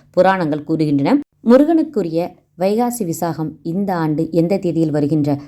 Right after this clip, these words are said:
குழப்பம் பக்தர்களுக்கு ஏற்பட்டுள்ளது. வைகாசி விசாகம் என்பது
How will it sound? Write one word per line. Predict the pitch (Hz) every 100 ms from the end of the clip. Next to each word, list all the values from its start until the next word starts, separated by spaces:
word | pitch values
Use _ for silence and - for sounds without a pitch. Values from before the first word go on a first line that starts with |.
| _
குழப்பம் | - 180 180 180 214 -
பக்தர்களுக்கு | 151 147 - 175 156 143 180
ஏற்பட்டுள்ளது. | 156 143 139 147 139 160 302 294 - _ _ _ -
வைகாசி | 165 226 247 294 285
விசாகம் | 190 180 202 202 180
என்பது | 165 165